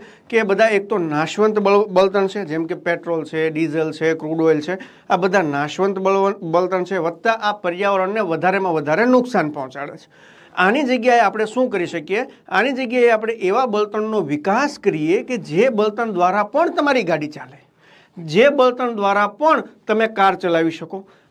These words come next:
અને જો પર્યાવરણને નુકસાન પણ ઓછું થાય, તમને એ બળતણ સસ્તું પણ પડે અને સરકારને એ પોસાતું પણ હોય અને તેનાથી તમારા દેશનો ખેડૂત અમીર બને, તો તમને શું વાંધો હોય?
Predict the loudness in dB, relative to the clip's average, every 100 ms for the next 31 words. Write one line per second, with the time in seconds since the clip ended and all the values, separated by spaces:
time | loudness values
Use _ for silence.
0 | _ 0 2 2 0 0 2 4 4 2
1 | 0 -2 0 0 2 0 2 0 0 -2
2 | -2 -2 -4 -12 _ _ _ _ _ _
3 | _ _ _ _ _ _ -20 0 2 4
4 | 2 4 4 4 4 2 -2 -4 -4 -2
5 | 0 0 0 -2 -2 -4 -16 _ _ -2
6 | -2 0 0 0 0 -2 -2 -2 -2 -2
7 | 2 2 4 0 0 -2 0 0 0 0
8 | -2 -4 -16 -4 -2 -2 0 0 -2 -4
9 | -4 0 2 0 0 -2 -2 -4 -2 4
10 | 4 4 -2 -2 0 2 0 0 -2 -4
11 | -8 _ -4 0 0 0 -2 2 4 4
12 | 4 2 -6 -12 -18